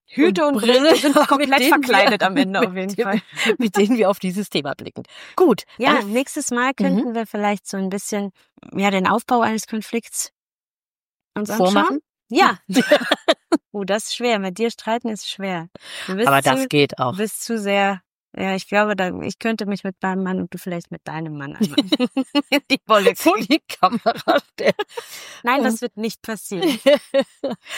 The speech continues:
Speaker 2: Also, dein Vorschlag ist, dass wir über den Aufbau eines Konfliktes
Speaker 1: Mhm.
Speaker 2: sprechen. Ja,
Speaker 1: Ja, den Ablauf
Speaker 2: gut.
Speaker 1: so.
Speaker 2: Den Ablauf.
Speaker 1: Oder verschiedene
Speaker 2: Und, und
Speaker 1: Möglichkeiten des Ablaufs und an welchen Stellen wir welche Stellschrauben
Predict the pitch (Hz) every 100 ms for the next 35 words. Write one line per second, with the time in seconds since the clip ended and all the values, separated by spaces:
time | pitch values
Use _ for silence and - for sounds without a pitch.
0 | - - _ - - - 202 190 180 147
1 | - 190 208 226 220 175 - 233 294 247
2 | - 214 190 - 196 190 180 170 170 170
3 | - - 160 - - 151 147 - 147 -
4 | 180 - 226 220 285 403 - - 117 -
5 | 277 214 214 180 165 165 160 - 151 -
6 | _ - 175 - - - 165 175 - 175
7 | 185 180 170 165 175 165 151 - 160 -
8 | 165 160 - - 170 - - - - -
9 | - 175 170 175 185 185 - 165 170 170
10 | 160 156 160 165 165 - 175 160 - 151
11 | 151 156